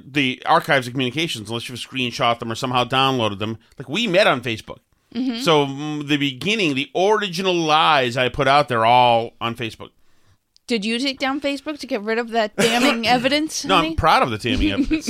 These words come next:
Speaker 1: It's like showing what, you know, what tackle I used to catch a sunfish. You know, what the
Speaker 2: <laughs>
Speaker 1: misinformation that I used to, you know,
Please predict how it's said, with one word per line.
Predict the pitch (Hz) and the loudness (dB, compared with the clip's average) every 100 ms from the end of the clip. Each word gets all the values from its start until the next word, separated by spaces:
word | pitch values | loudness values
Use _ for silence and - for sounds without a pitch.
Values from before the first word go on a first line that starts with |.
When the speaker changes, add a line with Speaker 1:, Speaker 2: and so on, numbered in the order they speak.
| 285 | -2
Speaker 1:
It's | 285 - - 269 269 | 0 -2 -4 -4 0
like | 175 160 | 0 0
showing | 190 190 160 139 | 0 2 2 0
what, | 143 - - - - | -2 -4 -20 -16 -4
you | 131 | -2
know, | 117 | 0
what | 120 131 143 - _ 127 - | -2 -4 -6 -8 _ -20 -8
tackle | 160 170 147 120 | -4 -2 0 0
I | 113 | 0
used | 110 110 107 - | -2 -4 -6 -8
to | 120 | -8
catch | 107 147 131 127 | -4 -2 -2 -2
a | 117 - | -6 -4
sunfish. | - 208 - - - - - _ _ _ - - - - _ - - | -2 -2 -4 -12 -16 -20 -20 _ _ _ -20 -20 -20 -20 _ -12 0
You | 349 339 294 | 0 2 2
know, | 415 - | 4 4
what | 370 - 311 | 4 4 4
the | - - | 2 4
Speaker 2:
<laughs> | |
Speaker 1:
misinformation | 190 196 196 180 170 202 - 143 | 2 2 0 2 2 0 -2 -4
that | 135 135 | 0 2
I | |
used | 143 143 165 143 135 - | 2 0 0 0 -2 -4
to, | 143 127 120 | -2 -2 -2
you | 131 123 | -2 0
know, | 117 131 | 2 0